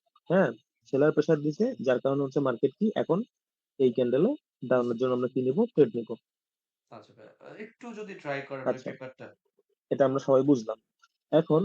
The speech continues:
Speaker 1: যদি
Speaker 2: হ্যাঁ,
Speaker 1: এরকমটা না হয়,
Speaker 2: পেপার।
Speaker 1: এরকমটা না হয়ে আমাদের কি হইলো? ফরমেশন
Speaker 2: হ্যাঁ।
Speaker 1: কিন্তু সবই এক, ঠিক আছে? just প্যাটার্ন কি
Speaker 2: আচ্ছা।
Speaker 1: লেভেলটা হচ্ছে সেটাই হচ্ছে মেইন জিনিস। এখন
Speaker 2: আচ্ছা।
Speaker 1: ধরলাম যে পরবর্তী ক্যান্ডেলটা গ্রিন ক্যান্ডেল উঠলো,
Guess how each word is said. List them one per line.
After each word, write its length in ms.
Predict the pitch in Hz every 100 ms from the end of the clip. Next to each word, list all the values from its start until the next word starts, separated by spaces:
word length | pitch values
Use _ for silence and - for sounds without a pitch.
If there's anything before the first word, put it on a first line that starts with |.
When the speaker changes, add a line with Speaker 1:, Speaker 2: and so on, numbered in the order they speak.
| 185
Speaker 1:
যদি 240 | 127 151 185
Speaker 2:
হ্যাঁ, 120 | -
Speaker 1:
এরকমটা 400 | 175 190 214 214
না 120 | 175
হয়, 200 | 113 110
Speaker 2:
পেপার। 40 | -
Speaker 1:
এরকমটা 400 | 139 156 170 175
না 160 | 151 151
হয়ে 240 | 151 123 160
আমাদের 280 | 127 131 143
কি 120 | - 156
হইলো? 260 | 151 165 220 - _ _ _
ফরমেশন 360 | - 165 196 240
Speaker 2:
হ্যাঁ। 20 |
Speaker 1:
কিন্তু 180 | 240 247
সবই 260 | 233 208 220
এক, 140 | 120 -
ঠিক 160 | 147 165
আছে? 140 | 180
just 220 | 156 165
প্যাটার্ন 320 | - 151 175
কি 160 | 180 185
Speaker 2:
আচ্ছা। 40 |
Speaker 1:
লেভেলটা 340 | 185 175 175 180
হচ্ছে 180 | 160 170
সেটাই 280 | 156 147 143
হচ্ছে 160 | 143
মেইন 160 | 139 123
জিনিস। 240 | 113 113 - _ _ _ _ _ _ _ _ _ _ _ _ _
এখন 220 | 135 175
Speaker 2:
আচ্ছা। 40 | 180
Speaker 1:
ধরলাম 300 | 175 180 196
যে 80 | 196
পরবর্তী 420 | - 165 165 170 185
ক্যান্ডেলটা 300 | 185 180 180
গ্রিন 300 | 139 175 196
ক্যান্ডেল 280 | 202 175 147
উঠলো, 300 | 123 - 127